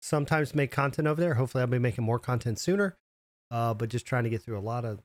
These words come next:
lot of these little things, um, before I can make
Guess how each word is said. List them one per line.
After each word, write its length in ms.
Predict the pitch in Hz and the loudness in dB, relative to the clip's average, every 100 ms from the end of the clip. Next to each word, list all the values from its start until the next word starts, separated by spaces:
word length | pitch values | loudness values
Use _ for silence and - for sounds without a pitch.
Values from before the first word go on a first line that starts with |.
| - | -2
lot 220 | 156 214 | 2 2
of 80 | 196 | 4
these 200 | 180 147 | 2 2
little 200 | 160 139 | 2 2
things, 500 | - 135 127 120 - - _ _ _ _ _ | 0 2 2 0 -4 -20 _ _ _ _ _
um, 580 | 113 110 110 107 104 98 107 | 0 2 4 2 0 -4 -8
before 400 | 101 - 120 123 | -12 -4 0 0
I 80 | |
can 180 | 110 113 | 0 -2
make 220 | 110 110 | -2 -2